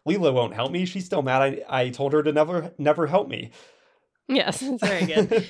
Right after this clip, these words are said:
Speaker 1: <laughs>
Speaker 2: And they're trying to make Fry cry at one point, and Bender is like, "I got this, don't worry," and he just makes everyone else cry. <laughs>
Speaker 1: Yeah, <laughs> yeah. He says something awful to Amy, he makes Zoidberg cry, yeah. <laughs>
Speaker 2: Yeah.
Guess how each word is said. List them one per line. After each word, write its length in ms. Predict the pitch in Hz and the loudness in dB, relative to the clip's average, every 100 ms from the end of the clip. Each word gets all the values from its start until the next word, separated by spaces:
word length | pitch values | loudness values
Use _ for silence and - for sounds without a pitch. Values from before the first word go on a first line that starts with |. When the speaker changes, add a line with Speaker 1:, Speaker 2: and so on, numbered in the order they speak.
| - | -10
Speaker 1:
<laughs> 140 | 262 | -6
Speaker 2:
And 600 | 185 180 165 160 160 165 208 | -2 0 0 0 -2 -4 -4
they're 120 | 214 | 0
trying 180 | 262 262 | 2 4
to 40 | |
make 140 | 214 - | 2 0
Fry 300 | 175 180 180 | 0 2 2
cry 400 | - 170 170 170 | 0 0 2 2
at 100 | 165 | 2
one 180 | 175 175 | 2 2
point, 500 | - 175 170 175 - | 0 0 0 -2 -4
and 340 | 165 151 156 156 | -6 -6 -6 -4
Bender 400 | 156 156 151 151 | -4 -4 -6 -6
is 180 | 151 151 | -6 -6
like, 120 | 151 | 4
"I 180 | 214 185 | 6 8
got 200 | 165 156 | 4 2
this, 200 | 165 165 | -2 -2
don't 160 | 175 170 | -2 -2
worry," 260 | 151 156 | -2 -4
and 100 | 156 | -4
he 80 | 156 | -6
just 140 | 160 | -6
makes 160 | 151 - | -6 -6
everyone 280 | 160 151 147 | -6 -6 -8
else 180 | 139 - | -8 -10
cry. 440 | 143 143 139 156 - - | -6 -4 0 0 0 -6
<laughs> 120 | - | -2
Speaker 1:
Yeah, 380 | 190 160 123 143 165 156 - | 2 2 2 -2 -2 -4 -8
<laughs> 40 | |
yeah. 320 | - 117 117 117 | -6 -6 -6 -10
He 120 | 104 110 | -14 -2
says 200 | 139 - | -2 0
something 240 | 123 120 | -2 -2
awful 280 | 107 107 107 | -4 -6 -10
to 160 | 104 | 0
Amy, 400 | 143 147 135 127 | 2 2 0 -4
he 80 | 123 | -6
makes 240 | 110 107 101 | -12 -12 -4
Zoidberg 400 | 120 120 120 107 | -2 -2 -6 -6
cry, 580 | 120 104 101 101 107 - | -4 -2 -4 -6 -10 -14
yeah. 240 | - - - | -16 -16 -16
<laughs> 360 | - 180 - 131 _ _ _ | -10 -10 -8 -12 _ _ _
Speaker 2:
Yeah. 140 | - | -14